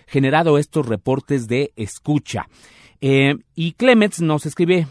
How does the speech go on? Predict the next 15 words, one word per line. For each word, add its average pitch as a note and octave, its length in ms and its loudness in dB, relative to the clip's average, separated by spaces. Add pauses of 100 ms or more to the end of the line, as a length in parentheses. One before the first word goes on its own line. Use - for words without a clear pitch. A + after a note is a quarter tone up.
(120)
como D#3 200 -6
le E3 80 -2
decía, B3 240 -4
nuevamente D3+ 580 -2
para B2+ 200 -2
decirnos C#3+ 600 -4
que, A#2 240 -6 (120)
que A2+ 280 -4
ya C#3+ 160 0
le E3+ 100 -2
escribió, C3+ 480 -2 (580)
eh, G2+ 300 -6
la A2 140 -6
licenciada B2+ 640 -6 (240)
Jenny B2+ 420 -6